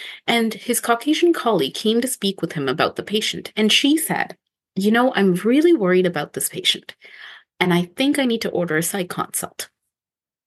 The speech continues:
So he was a bit taken aback because that's pretty unusual. And he said, "Okay, well, what's making you feel this way?" And she replied, "Well, every time I go into the room,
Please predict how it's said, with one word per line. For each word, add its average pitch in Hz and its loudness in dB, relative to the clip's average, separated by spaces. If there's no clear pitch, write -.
So 311 0
he 370 4
was 415 2
a 202 4
bit - -4
taken 160 -2
aback 147 -6
because 226 -4
that's 185 -2
pretty 381 2
unusual. 233 -2
And 294 -4
he 294 0
said, 320 0
"Okay, 349 2
well, 247 4
what's 349 0
making 269 0
you 156 0
feel 349 2
this - -6
way?" - -8
And 285 0
she 339 4
replied, 190 0
"Well, 190 2
every 277 2
time 240 -2
I 220 0
go 147 0
into 160 -6
the 254 0
room, 143 -6